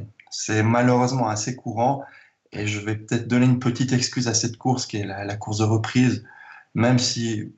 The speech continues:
Charles l'a très bien dit, on, on pourrait faire, on pourrait faire beaucoup mieux sur ce, sur cette course. Mais peut-être juste pour conclure, tant que ça fonctionne, tant qu'il y a du monde au bord,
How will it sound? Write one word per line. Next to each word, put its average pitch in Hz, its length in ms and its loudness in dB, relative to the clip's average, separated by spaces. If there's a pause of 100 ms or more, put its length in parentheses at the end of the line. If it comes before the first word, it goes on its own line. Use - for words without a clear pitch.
Charles - 260 -2
l'a 110 80 0
très 104 160 -4
bien 107 140 2
dit, 110 120 0
on, 107 220 2
on 104 260 0
pourrait 107 300 0
faire, 104 400 -2
on 104 60 0
pourrait 107 240 -4
faire 107 160 -2
beaucoup 110 220 2
mieux 110 260 2
sur - 240 -6
ce, 104 220 -6
sur 104 140 -6
cette 104 220 -2
course. - 280 -4 (360)
Mais 117 400 2 (140)
peut-être 127 320 2
juste 131 200 0
pour - 160 -4
conclure, 139 540 2 (640)
tant 143 160 0
que 131 140 -2
ça 117 160 -4
fonctionne, 127 560 -2
tant 120 80 -4
qu'il - 140 -6
y - 20 -2
a - 20 -8
du 110 80 -6
monde 120 220 0
au 113 80 -6
bord, 113 280 -6